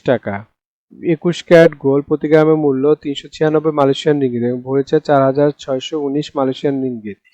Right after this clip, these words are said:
আঠাশ টাকা মালয়েশিয়ান রিঙ্গিতে রেট ধরে বাংলাদেশি টাকা ভরি দাঁড়ায় এক লক্ষ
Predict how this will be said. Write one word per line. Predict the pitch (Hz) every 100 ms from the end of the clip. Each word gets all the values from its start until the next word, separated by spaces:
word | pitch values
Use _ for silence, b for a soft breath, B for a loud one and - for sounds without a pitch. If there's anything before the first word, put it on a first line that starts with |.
| b b b -
আঠাশ | 139 151 -
টাকা | 160 160
মালয়েশিয়ান | 151 147 160
রিঙ্গিতে | 151 151 147
রেট | 147 143
ধরে | 147 143
বাংলাদেশি | 135 135 -
টাকা | 151 143
ভরি | 131 135 139
দাঁড়ায় | 139 135
এক | 131
লক্ষ | 139 135